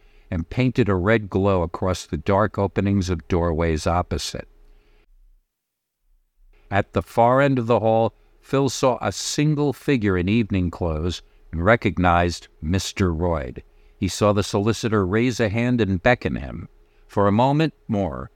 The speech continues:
Phil hesitated, then he stepped into the castle, and the moment he was clear of the door, it crashed shut behind him with such suddenness that he spun around.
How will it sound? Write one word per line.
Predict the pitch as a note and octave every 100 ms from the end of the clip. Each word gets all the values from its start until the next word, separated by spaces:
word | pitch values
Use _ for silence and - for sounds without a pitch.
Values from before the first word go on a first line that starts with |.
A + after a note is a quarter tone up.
| _
Phil | - A#2 A2+
hesitated, | B2 - A2 - A#2 A#2 A2 - _ _
then | A2+ A2+ B2
he | G2+ F2
stepped | D2 - - A#2+ -
into | A#2+ -
the | G#2 G#2
castle, | - G#2+ G2+ - D#2 D#2 - -
and | F2+
the | F2+
moment | F#2 B2+ D#3+ C3+
he | C3
was | B2
clear | - - B2+ C3
of | A2
the | G2+
door, | G#2+ G#2+ A2+
it | F2 -
crashed | - - A2 A#2+ -
shut | A#2 G#2+
behind | G#2+ F2+ G2+ G2+ D#2+
him | D2+ E2+
with | F2 -
such | - A#2+ - -
suddenness | - B2 A2+ E2 E2+ -
that | F2+ F2
he | E2+
spun | - - F2+ F#2
around. | F2+ F2+ D2+ F2